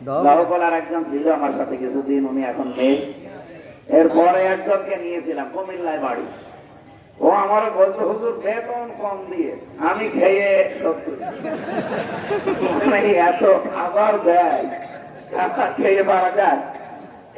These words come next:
Speaker 2: এক বছর পরে একটা মাহফিল দেয়, ও তো আট দশ রকম তরকারি এমনি করবে।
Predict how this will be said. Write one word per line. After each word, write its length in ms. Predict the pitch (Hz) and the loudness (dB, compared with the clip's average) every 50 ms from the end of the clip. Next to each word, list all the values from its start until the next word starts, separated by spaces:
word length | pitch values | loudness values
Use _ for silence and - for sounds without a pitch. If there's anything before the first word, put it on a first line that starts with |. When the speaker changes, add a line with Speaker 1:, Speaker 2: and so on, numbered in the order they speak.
| - 269 | 2 4
Speaker 2:
এক 300 | 269 262 262 269 269 - | 4 4 2 0 -2 -2
বছর 320 | 240 240 240 285 277 277 269 - | 0 0 2 4 4 2 4 4
পরে 160 | 277 285 285 | 4 4 4
একটা 260 | 269 254 - - 247 240 | 4 2 -2 -4 -4 -2
মাহফিল 440 | 214 208 208 214 214 - 190 175 165 | -2 0 2 2 2 2 2 2 2
দেয়, 240 | - - - - - - - - - - - - - - - - - - - - - - - - | 2 0 -2 -2 -4 -8 -12 -16 -16 -18 -18 -20 -20 -20 -20 -20 -20 -20 -20 -20 -20 -12 -2 2
ও 120 | - 208 240 254 254 | 4 6 6 6 4
তো 60 | 262 | 4
আট 360 | 262 247 240 240 240 - - | 2 2 2 0 0 0 2
দশ 160 | 247 240 - | 4 4 4
রকম 400 | 247 254 254 247 254 233 - 254 | 4 2 0 0 0 0 0 0
তরকারি 280 | 240 240 240 233 240 233 | 0 0 0 0 -2 -2
এমনি 360 | 226 220 220 226 233 247 254 | -4 -6 -6 -8 -8 -8 -4
করবে। 380 | 247 240 202 170 151 135 123 | 0 0 0 0 0 -2 -4